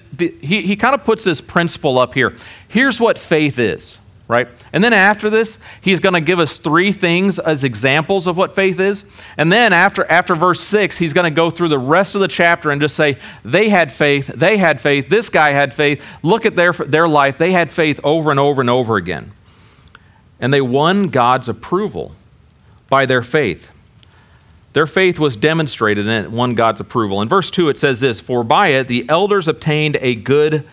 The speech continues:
testimony." Basically, they won God's approval. They g-, won God's approval because of their faith, not just becau-, not because of what they did, but their faith drove them to obedience. And because of their faith and then their obedience,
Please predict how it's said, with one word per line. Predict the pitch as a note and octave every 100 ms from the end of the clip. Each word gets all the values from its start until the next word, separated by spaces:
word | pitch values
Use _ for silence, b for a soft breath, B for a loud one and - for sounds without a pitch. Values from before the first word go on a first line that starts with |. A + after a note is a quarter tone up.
| -
testimony." | - C#3+ - A2 G2+ F2 E2 - B B -
Basically, | G3 G#3 G#3+ F#3+ E3
they | D#3+
won | C3+ D3+ A3+ G#3+
God's | E3+ E3+ D3
approval. | C3+ - D3 B2 F#2 D#2+ - B B B -
They | C#3
g-, | B2+ D3+
won | D3 G#3+ A#3+
God's | F3 E3 E3+ D#3+
approval | D3+ C3+ - F#3+ E3 C3
because | A2 B2+ E3 E3+
of | F#3
their | F3+ D3
faith, | - E3+ A2 G2+ - B -
not | E3 B3 G#3
just | A#3+ A#3+
becau-, | A#3 A3+ G3
not | E3+ A3 A#3+
because | A3+ A3+ F#3+
of | D#3+
what | G#3 G3+
they | F#3
did, | D3+ G3 E3+ C#3+
but | D3+
their | D#3
faith | - A#3 A#3 E3+ D#3+ C3
drove | A2+ D#3+ F#3+ F#3
them | F3+ E3+
to | F3 F3
obedience. | D#3+ D#3+ G3 F3 A#2+ C3 - B B
And | - D3+
because | D3+ - A3+ B3
of | A3
their | G#3 F#3+
faith | - A3 F#3+ E3+ E3
and | D3+ D#3+
then | G#3+
their | A#3 F#3
obedience, | E3+ D3+ F#3+ D#3 B2+ A#2+ A#2+